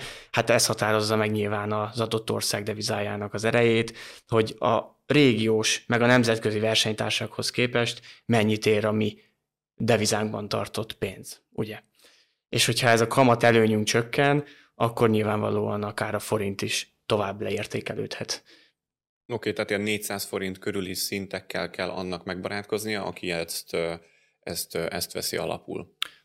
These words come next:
Speaker 1: Igen, igen.
Speaker 2: Ö, következő évekre, jó. Oké, szuper, én ezt most így értem szerintem, mehetünk tovább.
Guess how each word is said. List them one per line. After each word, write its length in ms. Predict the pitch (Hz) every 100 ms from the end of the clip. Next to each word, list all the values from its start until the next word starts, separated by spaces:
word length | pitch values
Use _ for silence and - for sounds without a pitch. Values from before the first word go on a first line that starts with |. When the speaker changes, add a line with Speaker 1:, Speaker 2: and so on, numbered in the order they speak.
| _
Speaker 1:
Igen, 500 | 127 110 107 113 _
igen. 400 | - 110 113 117 -
Speaker 2:
Ö, 260 | 90 90
következő 460 | 92 95 87 87 87
évekre, 400 | 82 - - 92
jó. 240 | 90 85 82 _ _
Oké, 300 | - 117 -
szuper, 400 | 101 - - 95 -
én 180 | 101 104
ezt 160 | 95
most 200 | 98 -
így 100 | 92
értem 380 | 90 90 - 113
szerintem, 680 | - 123 127 139 147 - _
mehetünk 420 | 107 95 82 87 87
tovább. 400 | 85 107 -